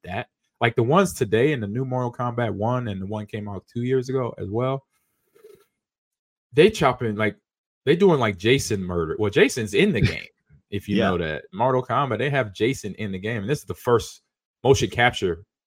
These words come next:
Speaker 1: uh, practice right there. And we had the guy a couple years ago, um, that was the voiceover and did some of the acting with Midway a few years ago. Remember we had him on the show. So he's, this is how they did their motion capture for all the graphics in the game.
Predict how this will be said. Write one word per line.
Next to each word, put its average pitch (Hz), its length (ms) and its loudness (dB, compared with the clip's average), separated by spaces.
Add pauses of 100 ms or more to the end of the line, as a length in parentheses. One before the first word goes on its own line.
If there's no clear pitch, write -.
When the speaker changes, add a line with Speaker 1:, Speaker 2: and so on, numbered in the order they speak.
Speaker 1:
uh, 85 360 -6 (240)
practice 90 420 -2
right 85 240 -2
there. 85 320 -2 (480)
And 147 120 4
we 175 120 8
had 180 260 6
the 143 100 2
guy 151 300 2
a 135 80 0
couple 151 240 -4
years 151 180 0
ago, 98 460 -2
um, 87 460 -6 (500)
that 104 120 4
was 104 140 0
the 101 100 0
voiceover 95 800 -2
and 98 420 -4 (640)
did 104 80 -2
some 107 220 -4
of 104 40 -2
the 98 60 2
acting 107 280 2
with 98 140 4
Midway 95 520 -4 (100)
a 87 120 -12
few 120 220 -4
years 131 220 0
ago. 87 280 -4
Remember 110 280 -6
we 107 100 -4
had 107 120 -4
him 107 120 -8
on 98 100 -8
the 92 60 -14
show. - 440 -8
So 87 160 -12
he's, 98 300 -8 (400)
this 123 100 -2
is 117 120 2
how 117 160 6
they 107 120 8
did 107 200 0
their 104 120 0
motion 101 320 -2
capture 110 460 0
for 92 320 -4
all 95 220 0
the 95 100 4
graphics 95 500 0
in 90 100 -8
the 90 60 -12
game. 95 280 -6